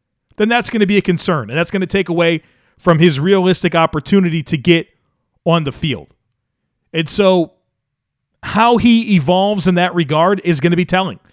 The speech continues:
Can he get stronger? Because the reality is, if teams are gonna play up on the line of scrimmage against him and jam him at the line of scrimmage, he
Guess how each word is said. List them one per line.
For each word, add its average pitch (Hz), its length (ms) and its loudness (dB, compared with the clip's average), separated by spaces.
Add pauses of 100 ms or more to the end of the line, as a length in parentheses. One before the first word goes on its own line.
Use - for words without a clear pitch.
(240)
Can 202 220 0
he 190 140 2
get 180 180 2
stronger? 190 500 -2 (1200)
Because 160 440 2 (380)
the 170 100 -2
reality 226 480 2
is, 214 220 2
if 185 180 2 (260)
teams 233 280 2
are 196 60 4
gonna 196 140 2
play 190 220 2
up 202 200 0
on 196 100 2
the 180 60 0
line 180 180 0
of 165 80 0
scrimmage 180 340 0
against 165 380 -2
him 156 200 -14 (1160)
and 151 180 0
jam 185 320 2
him 185 140 4
at 170 140 2
the 151 80 -2
line 165 160 0
of 147 80 -2
scrimmage, 196 340 2
he 233 160 0